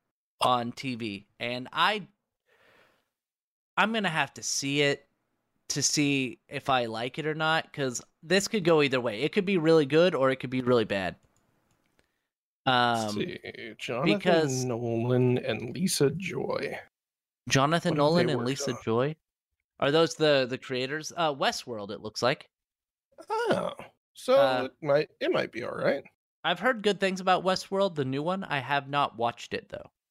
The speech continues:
Speaker 1: Um, says
Speaker 2: Lisa Joy
Speaker 1: Fallout
Speaker 2: worked on Burn Notice.
Speaker 1: Oh, I, you know, I really liked that show for, like, the first two seasons. Um, it says, "Fallout is one of the greatest game series of all time.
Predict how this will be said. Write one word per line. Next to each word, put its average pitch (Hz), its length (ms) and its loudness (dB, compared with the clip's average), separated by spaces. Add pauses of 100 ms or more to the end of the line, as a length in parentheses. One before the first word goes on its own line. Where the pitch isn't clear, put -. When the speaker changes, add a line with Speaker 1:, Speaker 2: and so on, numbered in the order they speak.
(1080)
Speaker 1:
Um, 127 440 2 (600)
says 180 320 0
Speaker 2:
Lisa 185 120 0
Joy 202 140 2
Speaker 1:
Fallout 180 240 4
Speaker 2:
worked 147 240 2
on 143 240 2
Burn 180 280 2
Notice. - 460 -8 (720)
Speaker 1:
Oh, 311 180 4
I, 226 100 -2
you 233 160 -6
know, 339 80 2
I 370 60 2
really 415 340 0
liked 392 140 -4
that - 180 -2
show 92 300 -4 (240)
for, 180 200 2
like, 160 220 0
the 160 80 -10
first 156 260 0
two 151 140 -6
seasons. - 540 -8 (760)
Um, 165 520 4 (320)
it 160 80 -14
says, 214 200 0
"Fallout 262 380 2
is 202 100 -4
one 214 200 -6
of 202 40 -4
the 180 80 -6
greatest 202 400 -2
game 196 220 2
series 196 380 -4
of 147 100 -6
all 175 160 4
time. 202 500 -2